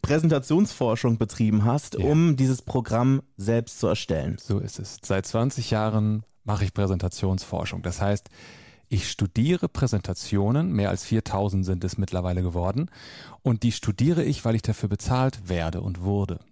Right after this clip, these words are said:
Speaker 2: Denn ich bin Diplom-Illustrator, das
Speaker 1: Mhm.
Speaker 2: heißt, ich habe das Zeichnen studiert und habe dann, äh, den Auftrag bekommen von meinen Kunden, „Bitte, Andreas, höre hier zu und mache ein Bild draus am Ende.“ Graphic Recording ist da so ein Überbegriff.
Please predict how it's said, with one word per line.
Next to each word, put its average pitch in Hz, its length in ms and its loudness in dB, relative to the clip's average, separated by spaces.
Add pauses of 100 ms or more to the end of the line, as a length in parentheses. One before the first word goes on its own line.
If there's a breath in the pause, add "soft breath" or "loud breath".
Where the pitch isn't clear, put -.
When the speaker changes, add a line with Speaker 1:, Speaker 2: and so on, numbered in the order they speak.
Speaker 2:
Denn 95 100 2
ich 98 160 -2
bin 117 260 2
Diplom-Illustrator, 135 1300 0
das 90 160 2
Speaker 1:
Mhm. 101 60 4
Speaker 2:
heißt, 113 160 0
ich - 100 -10
habe - 100 -6
das - 200 -12
Zeichnen 98 540 -2
studiert 98 520 0 (580 loud breath)
und 92 200 2
habe 113 180 2
dann, 123 380 4
äh, 110 200 2
den 98 220 0
Auftrag 120 400 -4
bekommen 117 300 -2
von 120 100 -2
meinen 107 160 2
Kunden, 101 320 0
„Bitte, 127 200 0
Andreas, 110 520 0
höre 104 300 2
hier 87 180 -4
zu - 300 -2
und 104 180 0
mache 98 240 -2
ein 113 240 0
Bild 180 260 4
draus - 320 -6
am - 140 -4
Ende.“ 82 340 -6
Graphic 95 440 -4
Recording 92 640 -4
ist 101 160 -10
da 92 80 -2
so 90 80 -4
ein 87 100 -4
Überbegriff. 92 580 -4